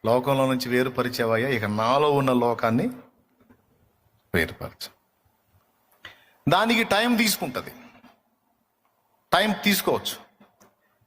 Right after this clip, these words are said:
క్రమక్రమంగా క్రమ-, నీకు అర్థం కాదు, ఒక్కొక్కసారి వింతగా ఉంటది.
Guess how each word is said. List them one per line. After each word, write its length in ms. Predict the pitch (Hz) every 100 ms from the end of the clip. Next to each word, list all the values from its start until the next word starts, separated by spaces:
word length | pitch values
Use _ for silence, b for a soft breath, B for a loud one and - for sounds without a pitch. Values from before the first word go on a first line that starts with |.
| _
క్రమక్రమంగా 680 | 151 170 175 175 170 165 156
క్రమ-, 240 | 143 156 139
నీకు 220 | 175 180
అర్థం 260 | 175 214
కాదు, 320 | 196 170 110 - - -
ఒక్కొక్కసారి 500 | 98 165 151 170 190
వింతగా 380 | 170 185 202 202
ఉంటది. 400 | 170 - 98